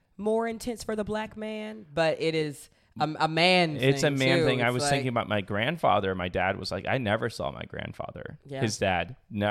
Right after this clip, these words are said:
Speaker 2: I never saw him cry. It's just not something you did. Um,
Speaker 1: Or when they do
Speaker 2: it,
Speaker 1: cry,
Speaker 2: you
Speaker 1: it's like my dad would, like, throw a T-shirt over his head or something. Like,
Speaker 2: Yeah,
Speaker 1: it
Speaker 2: there's this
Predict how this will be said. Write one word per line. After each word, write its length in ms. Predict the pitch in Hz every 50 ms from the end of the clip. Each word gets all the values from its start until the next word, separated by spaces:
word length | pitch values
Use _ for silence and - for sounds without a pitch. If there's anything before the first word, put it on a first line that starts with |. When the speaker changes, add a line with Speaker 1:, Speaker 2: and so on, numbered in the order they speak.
| -
Speaker 2:
I 80 | - 123
never 240 | 123 110 113 120 123
saw 220 | - - - -
him 140 | 87 - -
cry. 180 | - - - -
It's 160 | 92 101 104
just 320 | 113 110 - - - -
not 220 | - 98 95 - -
something 320 | - 98 101 - 101 98
you 100 | 95 92
did. 380 | 90 - 110 127 117 - - - _ - - - _ _ _ _ _ -
Um, 380 | - 101 104 92 92 - - 135
Speaker 1:
Or 80 | 147
when 120 | 147 160 170
they 100 | 165 160
do 160 | 143 160 160
Speaker 2:
it, 80 | - -
Speaker 1:
cry, 140 | 160 151
Speaker 2:
you 40 | 147
Speaker 1:
it's 120 | 143 - -
like 180 | 143 139 -
my 100 | 151 147
dad 200 | 139 143 139 135 135
would, 80 | 135
like, 160 | 139 131 -
throw 160 | - 143 139 139
a 60 | 131
T-shirt 440 | - - 131 127 - - 123 123 127
over 240 | 127 123 - 123
his 140 | 123 123 -
head 240 | 131 131 123 123 123
or 100 | 127 -
something. 360 | - 127 - - - 123 127
Like, 180 | 127 - 120 131
Speaker 2:
Yeah, 200 | 147 135 117 113
Speaker 1:
it 40 | 107
Speaker 2:
there's 240 | 110 110 110 104
this 180 | 110 104 - -